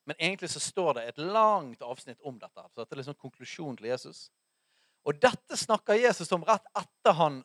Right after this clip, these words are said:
har gitt denne bønnen, Fader vår. Så dette er et stort fokus i, i Matteus,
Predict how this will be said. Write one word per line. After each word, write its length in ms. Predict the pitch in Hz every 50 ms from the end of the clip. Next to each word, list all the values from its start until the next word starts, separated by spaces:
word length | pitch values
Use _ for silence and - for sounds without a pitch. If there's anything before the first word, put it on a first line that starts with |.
| _ _ -
har 160 | 156 139 - _ _ _ -
gitt 220 | 151 180 127 -
denne 180 | - 123 135 135
bønnen, 220 | 135 151 127 110 110
Fader 280 | - 120 110 107 110 95
vår. 160 | 95 - _ _ _ _ _ _ _ _ _ _ _ _ _ _ _ _ _ _
Så 120 | - 160
dette 100 | 156 -
er 60 | 165
et 80 | - -
stort 260 | - - 240 185 -
fokus 440 | - - 214 185 - 135 123 - - -
i, 200 | 131 120 120 127 - _
i 120 | _ 135 127
Matteus, 580 | 127 - - 180 151 101 85 - - - -